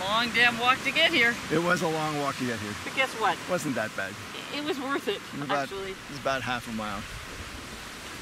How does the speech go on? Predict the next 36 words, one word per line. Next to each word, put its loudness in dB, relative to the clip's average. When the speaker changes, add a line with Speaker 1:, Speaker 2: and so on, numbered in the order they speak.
Speaker 2:
Maybe -2
we 0
weren't -4
counting -2
the -4
chairs, -2
we -2
could, -2
uh, -2
wouldn't -2
have -4
been -4
so -6
bad. -4
Wouldn't 0
have -2
been -4
nearly -4
as -6
bad. 0
Speaker 1:
We'll 0
have 0
to -4
go 2
half 2
a -4
mile 4
back 6
for 2
lunch. 0
Speaker 2:
Well, 2
this 0
is 2
just 2
an 2
incredible 0